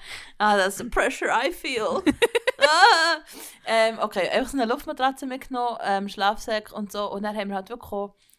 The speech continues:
Speaker 1: zuerst Holz gehackt, eingefeuert, irgendetwas zu Nacht gekocht. Das dann probiert, möglichst
Speaker 2: Ja.
Speaker 1: umweltfreundlich abzuwaschen im Brunnen, weil, ich meine, es ist ja, du musst schon <laughs> überlegen, was du zurücklässt im Wald. So.
Speaker 2: Voll.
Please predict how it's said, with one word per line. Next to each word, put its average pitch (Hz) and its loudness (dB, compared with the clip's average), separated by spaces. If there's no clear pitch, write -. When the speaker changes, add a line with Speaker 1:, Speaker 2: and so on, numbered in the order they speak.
Speaker 1:
zuerst 151 -10
Holz 208 0
gehackt, 175 -2
eingefeuert, 180 -12
irgendetwas 170 -16
zu - -20
Nacht 196 -2
gekocht. 175 -8
Das 196 -8
dann 180 -4
probiert, 185 -8
möglichst 180 -8
Speaker 2:
Ja. 190 -10
Speaker 1:
umweltfreundlich 175 -10
abzuwaschen 175 -6
im 170 -10
Brunnen, 202 -8
weil, 180 -10
ich 170 -12
meine, 165 -12
es 160 -18
ist 160 -12
ja, 147 -16
du - -20
musst 165 -14
schon 208 -8
<laughs> - -6
überlegen, 214 -2
was 269 -4
du 233 -4
zurücklässt 269 -4
im 262 -6
Wald. 262 -4
So. - -8
Speaker 2:
Voll. 190 -10